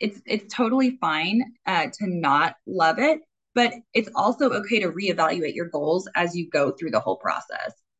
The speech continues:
So if you don't love pumping and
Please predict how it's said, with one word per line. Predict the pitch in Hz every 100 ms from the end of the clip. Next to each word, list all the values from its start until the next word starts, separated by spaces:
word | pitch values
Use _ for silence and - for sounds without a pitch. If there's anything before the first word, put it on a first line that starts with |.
| _ _ -
So | 190 185 175
if | - 202
you | 180 262 254
don't | 180 190 -
love | 170 165 -
pumping | 196 208 151 151 - -
and | 165 160 156